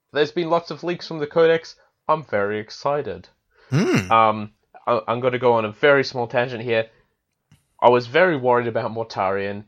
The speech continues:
Speaker 1: Never mind, he's incredible. <laughs> Holy
Speaker 2: Yeah.
Speaker 1: crap.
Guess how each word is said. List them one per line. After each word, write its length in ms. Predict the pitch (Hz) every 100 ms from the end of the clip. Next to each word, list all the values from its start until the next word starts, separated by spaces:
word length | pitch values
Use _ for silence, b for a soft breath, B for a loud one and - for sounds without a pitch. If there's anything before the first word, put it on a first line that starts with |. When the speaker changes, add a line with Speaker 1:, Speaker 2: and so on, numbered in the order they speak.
| _
Speaker 1:
Never 400 | 113 120 147 143
mind, 380 | 113 101 98 101 -
he's 300 | 151 151 110
incredible. 720 | 95 - 92 92 92 101 - -
<laughs> 140 | _ _
Holy 240 | - 107
Speaker 2:
Yeah. 320 | 107 151 131 95
Speaker 1:
crap. 420 | 143 - 175